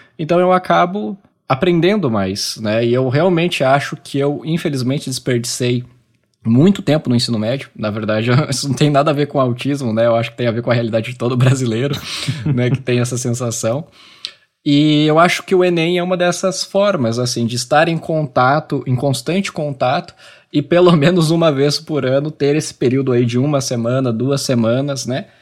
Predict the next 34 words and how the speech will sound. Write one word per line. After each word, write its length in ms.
Que 100
eu 140
geralmente 460
fico 240
engajado 720
em 240
revisitar 640
esse 180
conteúdo 400
do 100
ensino 260
médio 300
e 20
aprender 320
coisas 340
novas. 540
Então, 380
eu 80
não 140
me 100
preocupo 640
realmente 640
com 220
técnica 800
de 460
prova, 540
a 100
não 160
ser 440
na 240
redação, 680
porque 260
eu 80
realmente 760